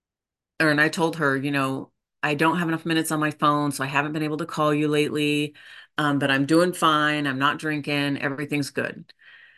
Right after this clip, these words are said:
And she says to me, one of the most important things I ever heard. She says to me, "Delilah, you have a choice right now.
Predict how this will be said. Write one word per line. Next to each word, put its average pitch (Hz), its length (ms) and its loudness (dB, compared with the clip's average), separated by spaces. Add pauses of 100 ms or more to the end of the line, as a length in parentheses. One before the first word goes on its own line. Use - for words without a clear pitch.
(240)
And 147 180 2
she 175 180 2
says 160 400 2
to 156 100 -2
me, 127 380 0 (1000)
one 151 180 2
of 139 100 -4
the 147 60 2
most 143 240 2
important 156 400 -2
things 147 240 -2
I 131 100 2
ever 131 200 0
heard. 135 480 -4 (640)
She - 180 -2
says 156 320 0
to 156 100 -2
me, 131 360 -2 (2000)
"Delilah, 160 380 4
you 160 120 0
have 160 140 0
a 151 40 -2
choice 151 360 -2
right 131 180 -6
now. - 260 -10